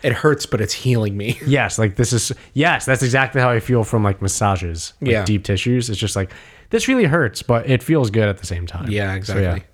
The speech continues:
Speaker 2: Okay, so that's good. Okay.
Speaker 1: So that's good. The, uh, the bands that you got for stretching my legs, I did a little bit.
Speaker 2: Mm-hmm.
Speaker 1: Um, I always change up my stretches, so that's definitely gonna be part of my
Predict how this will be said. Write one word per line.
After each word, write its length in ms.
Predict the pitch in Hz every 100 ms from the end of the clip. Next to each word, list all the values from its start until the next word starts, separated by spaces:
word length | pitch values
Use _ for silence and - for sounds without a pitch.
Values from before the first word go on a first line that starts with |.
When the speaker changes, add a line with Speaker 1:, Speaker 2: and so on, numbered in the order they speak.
| -
Speaker 2:
Okay, 200 | 147 202
so 60 | 214
that's 100 | 320
good. 240 | 415 370
Okay. 280 | 302 147 175
Speaker 1:
So 200 | 190 139
that's 280 | 127 139 -
good. 360 | 143 131 131 135 -
The, 400 | 127 123 123 123
uh, 240 | 117 117
the 160 | 110 113
bands 720 | 113 131 127 117 127 131 - -
that 80 | 120
you 100 | 113
got 220 | 117 -
for 100 | 120
stretching 340 | - 127 123
my 100 | 120
legs, 300 | 113 110 104
I 100 | -
did 140 | 254 269
a 60 |
little 220 | 135 131
bit. 340 | 123 135 - -
Speaker 2:
Mm-hmm. 200 | 120 127
Speaker 1:
Um, 480 | 123 120 113 110 107 _
I 180 | 156 143
always 260 | 156 165 156
change 260 | 160 139
up 80 | 135
my 120 | 123
stretches, 480 | 95 - 107 107 92
so 100 | 143
that's 220 | 135 131
definitely 260 | 190 185 165
gonna 140 | 143
be 80 | 127
part 280 | 113 120 117
of 40 |
my 300 | 113 107 101